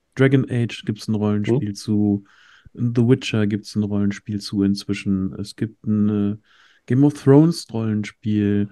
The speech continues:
Speaker 2: Ganz populär Avatar jetzt neuerdings. Eine riesige
Speaker 1: Mhm.
Speaker 2: Kindersendung, die, äh, viele gesehen haben und viele davon haben wahrscheinlich gar keine Rollenspielsozialisation,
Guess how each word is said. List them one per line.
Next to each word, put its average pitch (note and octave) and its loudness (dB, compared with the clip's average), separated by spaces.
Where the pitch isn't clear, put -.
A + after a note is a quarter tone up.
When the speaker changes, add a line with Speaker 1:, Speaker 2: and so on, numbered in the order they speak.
Speaker 2:
Ganz A2+ 2
populär A2 2
Avatar G#2 2
jetzt E2+ -4
neuerdings. F2+ -8
Eine G#2 0
riesige E3+ 8
Speaker 1:
Mhm. D3 2
Speaker 2:
Kindersendung, B2 6
die, A2+ 2
äh, A2+ -4
viele G3+ 4
gesehen G2+ 4
haben A2 -6
und G#2+ -6
viele G3+ 4
davon A2 4
haben A2+ 0
wahrscheinlich A#2 -4
gar D#3+ -2
keine E3 2
Rollenspielsozialisation, A#2 0